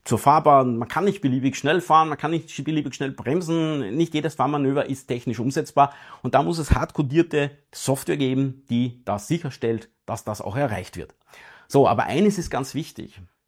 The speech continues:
Es muss dieses System selbst erkennen, ob es die Umgebung noch richtig wahrnimmt. Das heißt, man braucht eine gewisse Redundanz. Also, wenn man jetzt nur Kameras hat, dann ist es, und das ist technisch, das ist wirklich,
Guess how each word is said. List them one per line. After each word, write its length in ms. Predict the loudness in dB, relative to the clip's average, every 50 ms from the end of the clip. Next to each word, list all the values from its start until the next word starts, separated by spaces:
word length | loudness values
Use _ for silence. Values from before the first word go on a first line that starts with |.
| _ _ _ -20 -20 -20 -20 -12 _ 0
Es 160 | 2 4 6
muss 360 | 6 6 6 6 4 0 -4
dieses 320 | -8 -8 -6 -6 -6 -8 -8
System 360 | -8 -6 -4 -2 0 0 -2
selbst 380 | -2 -4 -4 -4 -6 -8 -8
erkennen, 500 | -8 -8 -6 -2 -2 0 0 0 -2 -2 -2
ob 280 | 0 2 2 2 2 0
es 160 | -2 -4 -4
die 120 | -4 -2
Umgebung 600 | 0 0 0 -2 -2 -4 -4 -4 -2 -2 -2 -2
noch 240 | -2 -2 -4 -4 -4
richtig 400 | -4 -4 -4 -6 -12 -14 -12 -10
wahrnimmt. 480 | -8 -6 -6 -6 -8 -10 -14 -18 _ _ _ _ _ _ _ -20 -20 -20 -20 -20 -20 -20 -20 -20 -20 -20 _ _ _ _
Das 140 | 0 6 8
heißt, 340 | 8 8 8 6 0 -10 _ _ _ _ _ _ _ 2
man 140 | 4 4 6
braucht 280 | 6 6 4 4 4
eine 120 | 2 2 2
gewisse 280 | 2 0 0 -2 -2
Redundanz. 480 | -4 -4 -4 -6 -6 -8 -8 -8 -6 -4
Also, 360 | -2 0 2 2 2 0 -4 -16 -20 -20 _ _
wenn 160 | -2 0 2
man 100 | 4 6
jetzt 140 | 4 6 6
nur 160 | 6 4 4
Kameras 500 | 4 2 2 2 2 2 -2 -2 -4 -2
hat, 220 | -2 -2 -2 -2 -2
dann 100 | -2 -2
ist 160 | -2 -2 -2
es, 260 | -4 -4 -6 -12 -20 -14 _
und 160 | -6 -4 -2
das 140 | -4 -4 -4
ist 300 | -6 -10 -10 -16 _ -6
technisch, 380 | -4 -4 -2 -2 -4 -4 -4 -6 -4
das 180 | -4 -2 -2
ist 160 | -2 -4 -4 -4
wirklich, 420 | -4 -2 -2 -4 -4 -6 -18